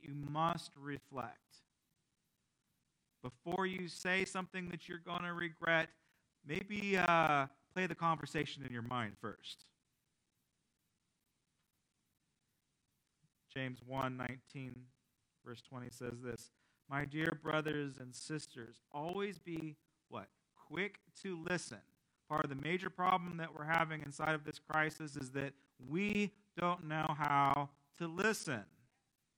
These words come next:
If I was sitting in your seats, by the way, I'd be like, "What?" I, I just,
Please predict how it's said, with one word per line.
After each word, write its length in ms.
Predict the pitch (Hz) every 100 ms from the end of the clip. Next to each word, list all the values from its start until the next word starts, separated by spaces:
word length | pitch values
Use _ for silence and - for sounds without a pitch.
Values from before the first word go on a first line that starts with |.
| _ _ _ _ _ _ _ _ _ _ _ _
If 220 | 101 123
I 20 |
was 140 | 120 113
sitting 300 | - 113 110
in 100 | 98
your 140 | 104
seats, 340 | 113 - 123 -
by 180 | 123
the 120 | 120 117
way, 180 | 123
I'd 140 | 113 113
be 80 | 107
like, 160 | 92 _ _ _
"What?" 340 | 107 165 226 - _ _ _ _ _ _ _ -
I, 60 |
I 240 | - 151 156
just, 160 | 165